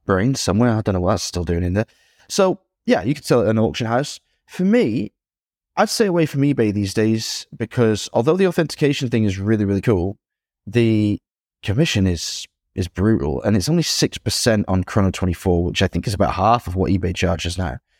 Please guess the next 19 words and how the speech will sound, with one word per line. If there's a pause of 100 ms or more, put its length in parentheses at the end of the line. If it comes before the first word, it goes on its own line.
(360)
And
that
six
percent, (400)
I
think,
is
well
spent
on
Chrono
twenty-four
because
you
have
a, (320)
a
very (460)
focused